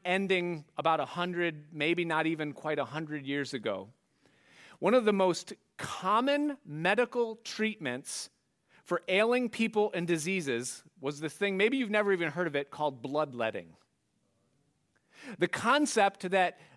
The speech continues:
if there's something wrong with you, it's because your body fluids are out of balance,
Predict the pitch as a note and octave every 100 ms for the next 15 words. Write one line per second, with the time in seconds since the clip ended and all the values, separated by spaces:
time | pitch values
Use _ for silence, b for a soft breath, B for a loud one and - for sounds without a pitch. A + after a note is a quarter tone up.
0 | _ G3+ F#3+ G3+ G3 C4 C#4 C#4 A3+ A3
1 | A#3 B3 G#3+ - E3+ F3+ - F#3 G3+ F#3
2 | E3 D#3+ F#3+ A#3+ C4 - G3+ F#3+ F3+ F3+
3 | - F3 A3 G#3+ E3 F#3+ F3 D#3 F#3 -
4 | -